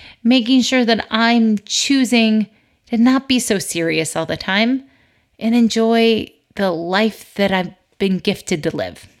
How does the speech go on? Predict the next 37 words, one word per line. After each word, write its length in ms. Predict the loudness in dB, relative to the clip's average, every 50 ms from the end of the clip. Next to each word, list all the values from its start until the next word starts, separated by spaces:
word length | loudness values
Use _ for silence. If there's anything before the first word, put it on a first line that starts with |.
| _ _ _ _ _ _ _ _ _ -20 _ _ _ _ _ -20 -20 -20 _ 0
Now 440 | 2 4 4 4 4 2 4 2 0
for 300 | 0 -2 -2 0 2 4
the 160 | 4 2 2
family 480 | 0 -2 -2 2 2 4 4 4 4 2
fun 300 | 0 0 0 0 2 2
idea. 540 | 2 0 0 0 -2 0 0 0 -2 -4 -8 _ _ _ _ -20 -20 -16 _ 0
Oh, 320 | 2 4 4 4 4 2
this 220 | 2 0 0 0 0
is 120 | -2 -2
a 60 | -2
fun 260 | -2 -2 -2 0 0 0
one. 220 | 0 0 -2 -2 -6 -14 -20 -14 -6 0
If 280 | 0 2 2 0 0 0
you 200 | 0 2 2 0
have 340 | 0 0 0 0 0 -2
kids 340 | -8 -4 -2 -2 -2 0 0
at 100 | 0 2
all 240 | 2 2 2 2 2
that 160 | 2 2 2
are 120 | 2 2 2
into 320 | 0 0 0 0 0 0
those, 360 | 2 2 4 4 2 0 -2
um, 360 | -4 -4 -4 -4 -4 -8 -10 -12 _ _ _ _ _ _ _ _ _ _ _
poppet 640 | -14 -10 -4 0 0 0 0 2 2 2 2 2 0 -6 -16 _ _ -6 -2
things, 300 | 0 2 2 2 0 0
those 220 | 0 -2 -2 -4
push 400 | -8 -12 -6 -2 0 0 0 -2
bubble 400 | -6 -2 -2 -2 0 2 0 0
poppet 760 | -2 -6 -12 -12 -10 -4 -2 0 0 0 -2 -4 -8 -12 -10
sort 220 | -4 -2 0 0 0
of 80 | 0
fidget 400 | -4 -2 -2 -2 -2 -2 -6 -6
toys, 380 | -4 -2 -2 0 -2 -2 -6 -12 _ -20 -20 -20 -20 -20 -16 -6 -2
what 200 | 0 0 0 0
we've 300 | 2 2 2 2 2 2
been 160 | 2 4 4
doing 500 | 4 4 2 2 2 2 0 0 -2 -4